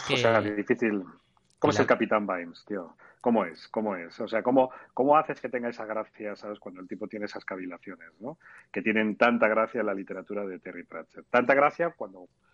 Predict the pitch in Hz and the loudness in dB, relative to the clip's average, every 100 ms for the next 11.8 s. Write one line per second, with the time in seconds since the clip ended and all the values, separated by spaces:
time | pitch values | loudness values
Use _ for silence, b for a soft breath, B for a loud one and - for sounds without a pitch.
0 | _ _ 85 87 - 117 135 - 107 - | _ _ -20 -20 -18 -14 -14 -12 -14 -12
1 | 123 135 131 101 101 110 135 95 123 147 | -8 -4 -4 -6 -10 -10 -12 -6 -2 -2
2 | 98 - _ _ _ - 104 87 87 110 | -6 -14 _ _ _ -16 -14 -12 -2 0
3 | 120 113 104 110 104 110 85 76 _ - | 2 2 2 2 0 -4 -8 -20 _ -12
4 | 127 123 135 - 101 95 95 95 120 127 | -10 -10 -8 -8 -6 -6 -6 -4 0 0
5 | 123 135 135 131 131 127 107 123 120 120 | 2 4 4 4 2 0 -4 -4 -2 -2
6 | 120 117 117 113 104 110 110 110 110 127 | -2 -2 -2 -4 -6 -8 -8 -6 -4 -4
7 | - 73 - - - 87 85 85 85 85 | -6 -16 -14 -16 -12 -12 -12 -12 -16 -20
8 | _ 85 85 85 82 _ _ _ _ _ | _ -18 -16 -16 -20 _ _ _ _ _
9 | _ 90 87 90 87 85 85 85 82 - | _ -14 -12 -10 -10 -10 -12 -12 -14 -12
10 | 92 90 92 92 92 85 90 90 92 90 | -10 -10 -12 -12 -16 -14 -12 -12 -14 -14
11 | 92 90 85 90 101 101 104 | -14 -14 -16 -14 -14 -12 -14